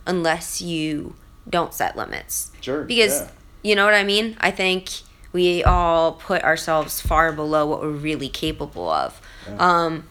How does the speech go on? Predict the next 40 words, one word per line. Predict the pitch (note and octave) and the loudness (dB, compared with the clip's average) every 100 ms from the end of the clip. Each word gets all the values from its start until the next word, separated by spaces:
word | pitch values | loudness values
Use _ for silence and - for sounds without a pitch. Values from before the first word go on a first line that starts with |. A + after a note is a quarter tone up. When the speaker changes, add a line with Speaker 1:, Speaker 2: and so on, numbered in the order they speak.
| - | -2
Speaker 1:
almost | F#3 G3+ F#3 F#3 | 2 4 2 0
because | F#3 F#3+ E3 | -4 -2 -2
it's | E3+ - | -2 -2
easier | F#3 F#3 E3+ D#3+ | -4 -2 -2 -2
to | - | -4
achieve | D#3+ - E3+ D#3 | -2 -2 -2 -2
what | D#3+ | -2
we | D#3+ | -4
know | D#3+ D#3 D#3 | -2 0 0
we | D#3 | -2
can | E3+ | -4
achieve | D#3 D3 - D#3+ D3+ D3 D3 - - - - | -6 -4 -4 -2 -2 -2 -6 -18 -20 -18 -6
than, | G3 D3+ D#3 B2+ | -2 -2 -2 -2
than | D3+ D#3 D3+ | 0 0 -2
to | D3+ | -6
try | - D#3 | -4 -2
to | D#3 | -2
achieve | D3 D3 - D#3 | -4 -4 -6 -6
the | D3 D3+ | -4 -4
unknown | C#3+ C#3 C#3+ C#3+ C#3+ C#3+ | -4 -4 -4 -4 -4 -6
and | C#3+ | -8
possibly | C#3+ C3 D3 - - | -4 -4 -6 -10 -14
fail. | - C#3 F#2 A1 - - - | -4 -4 -2 -6 -8 -16 -18
Speaker 2:
Yeah. | - | -2
Speaker 1:
But | B2 F3 D3+ C#3+ - - - | 4 6 6 0 -6 -18 -8
very | D#3+ E3 | -2 0
likely | D3+ E3 E3 D#3+ D3 | 2 0 0 -2 0
you'll | D3+ D3 D3+ D3 C#3+ | -2 -2 -2 0 -2
achieve | - - E3 E3 | -4 -4 -4 4
higher, | F#3+ G#3 | 6 6
and | F#3 | 4
if | F#3 G3+ | 0 -4
you | F#3+ | -2
do, | G3 A#3 B3+ A#3 | 0 0 0 0
then | F#3 F3+ | 0 0
you'll | F#3 F3 | -2 -2
learn | F3+ G3+ | -2 -4
from | A3 - B2+ | -4 -2 -2
it | D3 - - | -2 -4 -4
and | D#3 D#3 D#3 D#3 | -2 -2 -2 -4